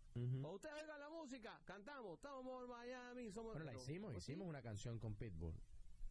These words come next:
Speaker 1: La de, eh, "Let's go Marlins, bye, vamos los Marlins", y la hicieron en español. Pero es que, repito, o sea, es que es una, el fanático es el que hace la experiencia
Speaker 2: Pero hay que
Speaker 1: y se
Speaker 2: entrenarlo.
Speaker 1: fa-,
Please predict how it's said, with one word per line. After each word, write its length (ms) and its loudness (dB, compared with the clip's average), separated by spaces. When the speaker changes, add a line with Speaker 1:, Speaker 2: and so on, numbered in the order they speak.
Speaker 1:
La 180 2
de, 480 0
eh, 160 2
"Let's 240 0
go 160 4
Marlins, 840 2
bye, 280 0
vamos 380 2
los 180 6
Marlins", 640 2
y 60 6
la 60 2
hicieron 180 2
en 40 0
español. 260 2
Pero 140 6
es 80 2
que, 120 -2
repito, 360 0
o 20 4
sea, 220 2
es 240 2
que 100 2
es 80 6
una, 220 4
el 140 2
fanático 500 -2
es 60 6
el 80 2
que 80 -2
hace 160 -2
la 80 4
experiencia 440 2
Speaker 2:
Pero 160 0
hay 80 0
que 60 0
Speaker 1:
y 20 -2
se 80 -2
Speaker 2:
entrenarlo. 260 2
Speaker 1:
fa-, 20 -4